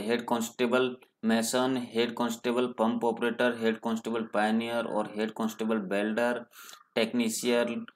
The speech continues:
उसके बाद में दोस्तों कांस्टेबल की भी वैकेंसीज हैं यहाँ पर, कांस्टेबल जनरेटर ऑपरेटर। इन प्रकार के दोस्तों ये हैं,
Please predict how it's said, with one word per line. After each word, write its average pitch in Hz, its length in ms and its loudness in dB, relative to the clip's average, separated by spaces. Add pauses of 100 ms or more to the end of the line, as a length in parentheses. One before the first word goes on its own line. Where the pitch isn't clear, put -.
(240)
उसके 135 260 -2
बाद 127 180 8
में 127 120 2
दोस्तों 120 260 2 (140)
कांस्टेबल 120 540 2
की 120 120 -4
भी 127 200 4
वैकेंसीज 117 460 2
हैं 113 80 4
यहाँ 110 140 4
पर, 127 100 -2
कांस्टेबल 117 500 0
जनरेटर 104 460 0
ऑपरेटर। - 400 -4 (200)
इन 165 180 4
प्रकार 143 460 4
के 139 80 0
दोस्तों 123 340 0
ये 135 180 0
हैं, 160 260 -4